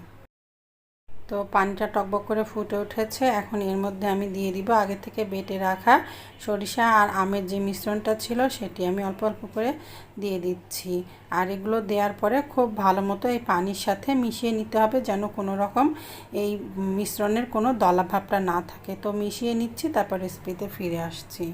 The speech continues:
তো মিশিয়ে নিয়েছি আমে-, আমের আর সরিষার মিশ্রণটা পানির সাথে। এখন আমি এটা একটু বলক আসা পর্যন্ত অপেক্ষা করছি। চুলার জালটা কিন্তু এখন রয়েছে, উম, মাঝারিতে।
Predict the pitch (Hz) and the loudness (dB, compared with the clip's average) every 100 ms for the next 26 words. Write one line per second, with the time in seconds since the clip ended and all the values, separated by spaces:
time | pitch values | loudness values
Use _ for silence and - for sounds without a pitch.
0 | - - _ _ _ - - 196 196 208 | -8 -18 _ _ _ -8 -4 -2 -2 -2
1 | 214 240 226 220 214 - 262 285 226 208 | -2 -2 0 0 -2 -2 2 4 4 2
2 | 214 214 196 196 208 214 220 233 - - | 0 0 4 4 4 2 2 0 -6 -14
3 | - - 185 185 196 - 214 214 220 214 | -12 2 6 6 4 0 2 2 4 4
4 | 208 208 214 214 214 220 202 202 196 214 | 2 0 0 2 2 4 4 2 0 2
5 | 208 - 262 208 190 233 220 196 208 285 | 2 2 0 2 -2 0 2 2 4 4
6 | - - - - 202 214 208 - 262 311 | 2 -8 -12 -8 0 0 0 -2 0 2
7 | 240 196 190 202 190 185 220 220 202 214 | 4 8 8 8 2 2 0 0 -2 -2
8 | 208 269 220 - 180 185 175 180 180 202 | 0 6 6 6 -2 -4 -4 -4 -4 -6
9 | 196 214 202 202 202 202 214 214 202 208 | -4 0 0 2 0 0 -2 -2 -4 0
10 | 190 190 202 190 196 202 - - 285 427 | 0 0 -4 -2 -2 -2 -4 2 2 2
11 | - - - - 202 202 202 214 - 220 | -4 -12 -14 -6 -2 0 0 -2 -2 2
12 | 196 185 196 185 180 180 175 | 4 4 2 2 0 -2 -2